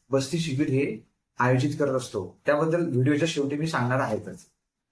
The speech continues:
तर सांगायचा मुद्दा की ह्या काळात मग कशी आपली दिनचर्या असायला हवी की जेणेकरून आपण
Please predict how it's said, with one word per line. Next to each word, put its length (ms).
तर 60
सांगायचा 380
मुद्दा 280
की 180
ह्या 220
काळात 280
मग 260
कशी 200
आपली 180
दिनचर्या 500
असायला 280
हवी 220
की 220
जेणेकरून 460
आपण 380